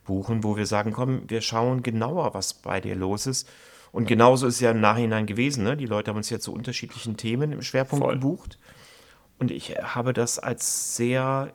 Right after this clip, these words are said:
Speaker 1: hilfreich für sie empfunden, zu sagen, ich hab so, so ein, über das Basispaket habe ich eine, eine gute Grundausbildung in allem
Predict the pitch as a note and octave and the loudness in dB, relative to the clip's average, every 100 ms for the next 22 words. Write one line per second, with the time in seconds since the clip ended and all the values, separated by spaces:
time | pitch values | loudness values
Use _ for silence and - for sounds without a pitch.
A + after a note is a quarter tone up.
0 | - - D3 - B2 G#2 G2+ G2+ D#2+ F2+ | -12 -2 -2 0 -2 -2 -4 -4 -6 -6
1 | - G#2 G#2+ C3+ C3 - - - - - | -4 -4 -2 -4 -4 -12 -20 -20 -14 -6
2 | A2+ A2+ A2 A2+ A2+ - F2 - G#2+ G2+ | -2 0 0 -2 -4 -4 -12 -10 -6 -6
3 | G#2 - G2+ G2+ G2 - G2+ G#2+ C3 C#3 | -6 -10 -10 -6 -6 -4 0 2 0 -4
4 | - C3+ - C3+ C3+ B2 A#2 A2+ A2 G#2 | -2 -4 0 0 0 -2 -2 -4 -2 0
5 | G#2 - - A#2 B2 A#2 G#2+ C3+ D#3 - | 0 -2 -6 -4 -4 -4 -2 2 2 2
6 | B2+ A#2+ A2 - B2+ | -2 -2 0 0 2